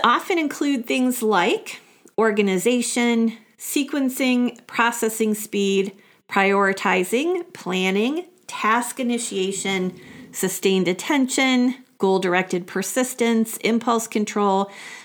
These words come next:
time management, generation of ideas, working memory,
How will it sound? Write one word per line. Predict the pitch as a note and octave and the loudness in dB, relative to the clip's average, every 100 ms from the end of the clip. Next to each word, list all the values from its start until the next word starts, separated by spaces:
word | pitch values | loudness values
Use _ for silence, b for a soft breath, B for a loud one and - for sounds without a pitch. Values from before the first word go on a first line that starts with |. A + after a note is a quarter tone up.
| B | B
time | - B3+ E4+ | -2 2 2
management, | C#4 A#3+ A3+ A3 A3 A3 G#3+ - | 4 4 2 2 2 2 0 -2
generation | G3+ G3 G3 G3+ A3 B3 | 0 2 2 0 0 0
of | A#3+ G#3 | 2 4
ideas, | G3+ F#3+ F3+ F3 E3+ F3 F#3 | 2 2 2 2 2 -2 -2
working | F#3+ A#3 A#3 A#3 | 0 0 2 2
memory, | F#3+ F3+ E3+ E3+ E3+ | 2 2 0 0 -2